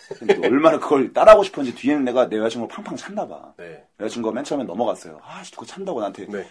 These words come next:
Speaker 1: 귓속말 하는 거예요. 몰입을
Speaker 2: 네.
Speaker 1: 방해하게.
Speaker 2: 네, 네, 네.
Speaker 1: 그러니까 넘어갔어요. 이제 웃으면서 "일단 팝콘 먹어.
Speaker 2: 음.
Speaker 1: 나초 먹어."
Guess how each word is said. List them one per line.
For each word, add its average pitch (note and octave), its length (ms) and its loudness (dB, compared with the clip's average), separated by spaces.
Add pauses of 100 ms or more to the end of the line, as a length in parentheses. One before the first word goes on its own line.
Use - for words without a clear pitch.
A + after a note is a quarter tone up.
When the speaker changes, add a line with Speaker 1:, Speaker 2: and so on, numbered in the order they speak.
(140)
Speaker 1:
귓속말 C3+ 320 -4
하는 C#3 160 -2
거예요. F2 200 -8
몰입을 G#2 280 -4
Speaker 2:
네. F2+ 60 -12
Speaker 1:
방해하게. F#2+ 260 -10
Speaker 2:
네, A2+ 120 -4
네, F#2 60 -8
네. E2 220 -16 (220)
Speaker 1:
그러니까 E2 200 -20 (360)
넘어갔어요. F#2+ 520 -6
이제 E2+ 80 -12
웃으면서 F#2 380 -12
"일단 E2+ 160 -14
팝콘 - 260 -14
먹어. F#2 540 -8
Speaker 2:
음. F#2 160 -20
Speaker 1:
나초 D#2+ 320 -12
먹어." F2+ 420 -12